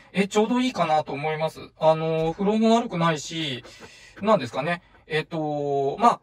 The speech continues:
ペン先の感じとしたらですよ、えっと、まあ、あの、プレピア、プレジールとかよりは、えー、なんですかね、本体の良さもあってかな。えー、すごく普通に、えっと、書きやすい。ペン先ちょっとちっちゃいですけれども、えっと、十分な感じがします。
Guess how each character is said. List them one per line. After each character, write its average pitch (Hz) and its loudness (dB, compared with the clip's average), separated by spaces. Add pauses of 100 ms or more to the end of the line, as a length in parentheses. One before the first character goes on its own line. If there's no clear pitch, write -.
ペ 214 -2
ン 226 -6
先 262 -8
の 269 0
感 277 0
じ 254 -12
と 277 -8
し - -12
た - -8
ら 349 -2
で 147 -8
す - -14
よ、 131 -6
え 147 -6
っ 139 -6
と、 151 -10
ま 208 -2 (360)
あ、 147 -2
あ - -2
の、 143 -6
プ 185 -10
レ 185 -2
ピ 220 -2
ア、 208 2
プ 202 -6
レ 185 -4
ジ 190 -10
ー 196 -10
ル 185 -8
と - -6
か - 0
よ - -8
り 135 -8
は、 127 -2 (300)
え 123 -2
ー、 - -10
な 185 2
ん - -6
で - -8
す - -10
か - -2
ね、 123 -6
本 262 0
体 190 2
の 127 -8
良 160 -4
さ - -2
も 123 -4
あ 123 -4
っ - -20
て 135 -14
か 127 -12
な。 127 -2 (280)
え 143 -6
ー、 139 -10
す 160 -14
ご 202 -6
く 127 -12
普 - -20
通 170 -6
に、 156 -6 (500)
え 147 -6
っ 135 -8
と、 135 -8
書 135 -14
き - -4
や 180 0
す 175 -6
い。 127 -6
ペ 214 -2
ン 240 0
先 294 -6
ち 269 -4
ょ - 0
っ - 0
と - -6
ち 175 -6
っ - -10
ち - -10
ゃ 226 2
い 202 0
で 143 -6
す - -14
け 131 -8
れ 123 -12
ど 123 -14
も、 143 -4
え 139 -6
っ 135 -8
と、 139 -6
十 147 -6
分 151 -6
な 127 -6
感 127 -4
じ 131 -8
が 123 -2
し 123 -12
ま 127 -4
す。 - -18